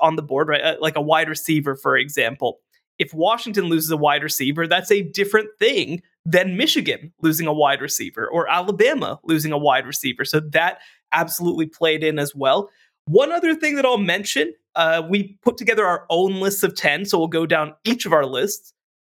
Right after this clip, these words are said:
My list, personally, I did not include any quarterbacks on the list. Everybody knows,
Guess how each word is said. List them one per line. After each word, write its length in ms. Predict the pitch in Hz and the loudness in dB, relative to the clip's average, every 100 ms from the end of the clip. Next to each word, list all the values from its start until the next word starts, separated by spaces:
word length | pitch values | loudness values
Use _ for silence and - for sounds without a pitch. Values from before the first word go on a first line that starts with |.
| _ _ _ - | _ _ _ -6
My 400 | 165 170 269 330 | 0 2 2 0
list, 360 | 165 143 - | -2 -2 -2
personally, 680 | - 190 180 165 147 135 120 - | 0 0 0 -2 2 2 0 -2
I 100 | 160 | 0
did 180 | 160 | -2
not 260 | 156 165 185 | 0 0 -2
include 380 | 180 190 165 - - | -4 0 0 -2 -4
any 240 | 170 190 | 0 0
quarterbacks 720 | 190 - 175 160 143 143 - | -2 -2 -2 0 0 0 -2
on 100 | 143 | -2
the 80 | 127 | -2
list. 280 | 107 - - - | -8 -10 -4 -2
Everybody 520 | 208 302 302 294 277 | 0 0 0 0 0
knows, 540 | 185 160 151 185 180 | 0 0 0 -2 -6